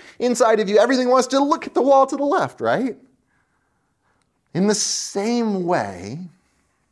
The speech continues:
our sinful nature inside of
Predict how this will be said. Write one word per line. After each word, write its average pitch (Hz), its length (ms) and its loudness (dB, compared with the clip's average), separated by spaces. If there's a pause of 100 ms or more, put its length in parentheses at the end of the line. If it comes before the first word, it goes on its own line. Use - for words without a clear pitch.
(880)
our 127 500 2 (360)
sinful 233 960 -4
nature 147 800 -6
inside 104 880 -10
of 82 160 -20